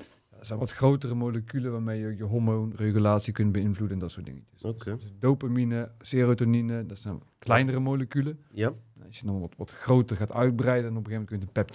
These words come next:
Speaker 1: peptide noemen. Simpel gezegd.
Speaker 2: Mhm.
Speaker 1: Die giffen zijn ook vooral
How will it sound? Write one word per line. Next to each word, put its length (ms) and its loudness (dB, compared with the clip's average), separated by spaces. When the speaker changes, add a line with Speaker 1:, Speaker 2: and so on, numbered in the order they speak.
Speaker 1:
peptide 80 0
noemen. 340 -6
Simpel 400 2
gezegd. 280 -12
Speaker 2:
Mhm. 280 -2
Speaker 1:
Die 180 -12
giffen 580 2
zijn 180 -14
ook 120 -2
vooral 320 2